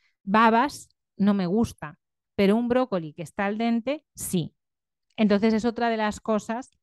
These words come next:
que puedes mirar, cómo estás cocinando esos alimentos. No es lo mismo hacer algo al horno, que saltearlo, que al vapor,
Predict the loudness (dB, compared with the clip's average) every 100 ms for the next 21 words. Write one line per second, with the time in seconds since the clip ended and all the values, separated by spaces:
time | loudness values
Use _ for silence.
0 | _ _ _ -2 0 2 0 0 -2 -2
1 | -2 -2 -2 -2 -2 -4 -4 -4 -2 -4
2 | -4 -4 -4 -4 -4 -4 -8 -14 _ _
3 | _ _ 0 2 4 2 2 0 -4 -6
4 | -4 -2 0 0 0 0 -6 -6 -2 2
5 | 2 2 0 -4 -6 -10 -8 -6 -4 -2
6 | 0 2 0 2 2 0 -6 -8 -4 -2
7 | -2 2 4 4 0